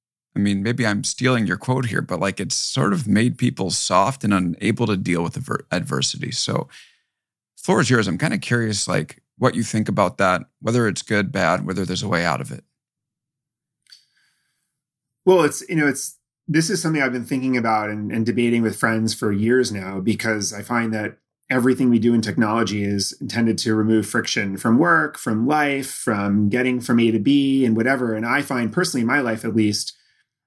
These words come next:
Speaker 2: that, um, you know, because I have the ability to book my travel and actually pick my exact seat and everything, you know, if I get to the plane and suddenly my seat's been changed, I'm like, "Oh," or, you know, <laughs> I mean, or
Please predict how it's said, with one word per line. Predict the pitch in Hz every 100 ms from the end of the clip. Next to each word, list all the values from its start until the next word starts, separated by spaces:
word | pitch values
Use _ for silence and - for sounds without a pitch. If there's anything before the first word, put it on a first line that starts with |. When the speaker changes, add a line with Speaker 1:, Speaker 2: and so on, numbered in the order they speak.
| _
Speaker 2:
that, | 123 120 113
um, | 110 110 107 104 - _ _
you | -
know, | 127 107
because | 107 - 160 180
I | 151
have | 135 139 127
the | 123
ability | - 131 143 117 104 98
to | -
book | 85 143 143
my | 139
travel | 131 131 123 123 123 123 117
and | 117
actually | 120 - 113
pick | - 151 -
my | 135 123
exact | 110 101 120 120 -
seat | - 127 113 120 117
and | 127
everything, | 127 139 131 117 101 101 98 - _ _ _
you | 123
know, | 123
if | 131
I | 147
get | 139 143 143
to | 156 127
the |
plane | 123 143 139 135
and | 117 113
suddenly | 107 131 131
my | 120 117
seat's | - 160
been | 135 120
changed, | 120 110 104
I'm | 120
like, | 113 -
"Oh," | 170 - - - -
or, | 113
you | 120
know, | 127 - 165 -
<laughs> | - -
I | 143
mean, | 147 147
or | 143 135